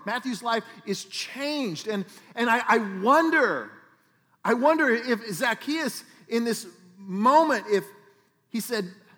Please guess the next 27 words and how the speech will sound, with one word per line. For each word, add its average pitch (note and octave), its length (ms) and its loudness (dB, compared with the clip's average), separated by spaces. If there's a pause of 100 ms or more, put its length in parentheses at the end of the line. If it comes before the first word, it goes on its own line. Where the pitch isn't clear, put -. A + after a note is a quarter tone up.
(1600)
"And - 120 -16
if F#3 80 -12
Jesus C#4+ 360 2
could B3 140 -4
do A#3 100 0
that A#3 160 -2
for G3+ 100 -2
Matthew, B3 640 0 (260)
maybe B3+ 240 4
he C#4+ 80 10
could A#3+ 120 0
do B3+ 80 2
that B3+ 140 0
for B3 100 0
me." C#4+ 340 2 (1000)
And, A#3+ 120 0
and A#3+ 140 4
maybe D4+ 200 4
that's C4 240 2
what A#3+ 260 4
drew A#3+ 640 4
him G#3 360 0 (220)
to - 120 -18
go C4 260 8
and A3 200 -4
seek C4 540 -8
out G#3 300 0